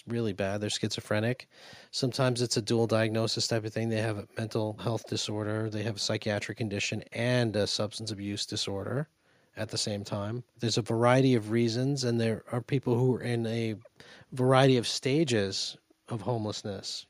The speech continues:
Some are, are ready to exit homelessness.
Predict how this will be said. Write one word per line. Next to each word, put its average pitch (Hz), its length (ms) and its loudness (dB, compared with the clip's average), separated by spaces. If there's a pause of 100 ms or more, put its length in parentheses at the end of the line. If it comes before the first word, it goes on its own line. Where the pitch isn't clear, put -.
Some 139 260 4
are, 123 220 8
are 120 180 2
ready 117 300 4
to 107 400 0 (140)
exit 123 340 2
homelessness. 110 960 0